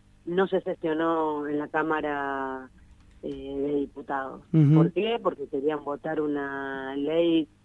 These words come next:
Speaker 1: eh, primero derogar una ley de María Eugenia Vidal, que fue en contra de las jubilaciones de privilegio,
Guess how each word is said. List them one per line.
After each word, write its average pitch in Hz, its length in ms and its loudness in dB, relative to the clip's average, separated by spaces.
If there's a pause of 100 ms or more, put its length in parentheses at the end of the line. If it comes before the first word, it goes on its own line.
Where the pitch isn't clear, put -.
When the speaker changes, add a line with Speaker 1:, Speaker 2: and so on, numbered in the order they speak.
(160)
Speaker 1:
eh, 147 220 -6 (420)
primero 165 320 2
derogar 160 560 2
una 156 180 -2
ley 175 220 4
de 170 80 2
María 151 200 0
Eugenia 151 300 -4
Vidal, 185 520 4 (400)
que 139 520 -2 (160)
fue 147 380 0 (140)
en 139 180 -4
contra 156 380 -2
de 143 60 2
las 143 120 -2
jubilaciones 147 580 -2
de 151 120 -4
privilegio, 233 760 0